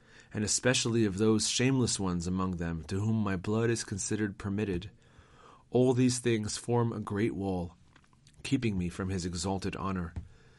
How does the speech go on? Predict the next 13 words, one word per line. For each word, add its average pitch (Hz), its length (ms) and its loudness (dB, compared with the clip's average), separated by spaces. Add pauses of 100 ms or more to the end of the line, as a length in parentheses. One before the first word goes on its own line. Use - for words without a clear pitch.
(380)
I 123 80 -2
even 143 260 6
have 127 220 2
doubts 113 340 2
about 98 260 0
sending 113 400 2
this 113 200 -2
letter 101 300 0
to 101 160 -4
His 95 140 0
great 101 360 -2
learned 104 380 -2
honor, 98 400 -4